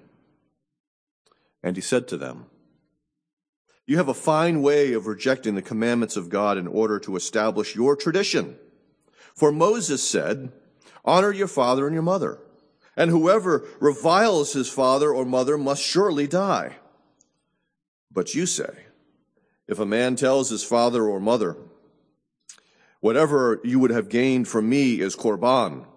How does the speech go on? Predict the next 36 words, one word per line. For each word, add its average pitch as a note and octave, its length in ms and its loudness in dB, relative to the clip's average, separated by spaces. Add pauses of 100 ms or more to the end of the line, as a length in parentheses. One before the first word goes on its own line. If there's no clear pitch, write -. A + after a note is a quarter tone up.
(400)
that G#2+ 180 0
is, F2 380 -6 (480)
given F#2 240 -2
to D#2 140 -14
God, D#2 360 -4 (920)
then E3 320 2
you E3 120 2
no D#3+ 160 0
longer D#3 380 0
permit D3+ 320 -2
him C#3+ 220 0
to D3+ 80 0
do D3+ 240 4
anything C3+ 480 0
for F#2+ 180 -2
his G2+ 140 -4
father F2 480 0
or E2+ 60 -4
mother, A#2+ 440 0 (480)
thus C3+ 320 0
making C#3+ 380 -2
void C3 360 0
the C3 120 0
word C3+ 340 2
of B2 160 -6
God C3 400 0
by B2 140 2
your B2 280 0
tradition A2 800 -4 (320)
that F2+ 300 -4
you A#2+ 200 0
have G#2+ 180 -4
handed G#2+ 340 -4
down, D#2 480 -6 (540)
and E2 180 -8
many F2 480 -6